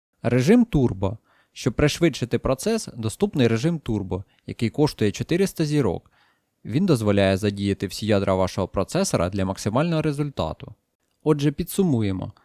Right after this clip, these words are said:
Майнінг гарантовано завершиться до кінця року. Це створює додаткову мотивацію для приєднання та початку майнінгу вже зараз,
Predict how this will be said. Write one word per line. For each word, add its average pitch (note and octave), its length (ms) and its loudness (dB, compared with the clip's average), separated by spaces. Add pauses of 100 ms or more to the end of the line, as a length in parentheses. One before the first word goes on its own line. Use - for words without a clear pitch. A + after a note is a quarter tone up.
Майнінг D#3+ 420 4
гарантовано G2 640 0
завершиться F#2 580 -2
до G#2 140 -8
кінця D3+ 380 -2
року. G2 400 -2 (440)
Це C3+ 120 -2
створює C#3+ 400 4
додаткову C3 500 2
мотивацію G#2 680 0
для G2 180 -2
приєднання A2+ 720 0
та G#2 100 -4
початку A#2 440 -2
майнінгу C3 460 0
вже B2+ 200 0
зараз, F2+ 480 0